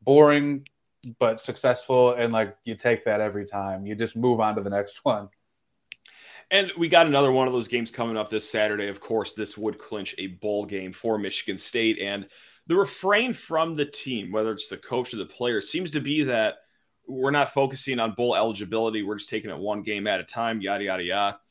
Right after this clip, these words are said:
Speaker 2: Point blank, uh, do you, do you believe them? Uh, like, I, I guess I'm just essentially asking, are they liars? Because I,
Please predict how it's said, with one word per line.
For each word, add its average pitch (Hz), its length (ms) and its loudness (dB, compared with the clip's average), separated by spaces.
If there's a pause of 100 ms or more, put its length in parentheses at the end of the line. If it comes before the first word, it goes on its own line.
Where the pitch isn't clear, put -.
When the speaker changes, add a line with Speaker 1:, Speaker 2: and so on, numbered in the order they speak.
(920)
Speaker 2:
Point 233 220 2
blank, 170 320 2
uh, - 60 -6 (440)
do 151 120 -4
you, 208 60 0
do 165 100 0
you 226 80 0
believe 160 300 2
them? 185 240 0 (160)
Uh, 139 420 8
like, 135 140 2
I, 113 200 -4
I 127 60 -2
guess 127 220 0
I'm 110 180 -4
just 110 200 -12
essentially 117 540 -4 (100)
asking, 110 320 -2
are 113 200 2
they 110 120 2
liars? 104 600 2
Because 123 420 -6
I, 214 200 -4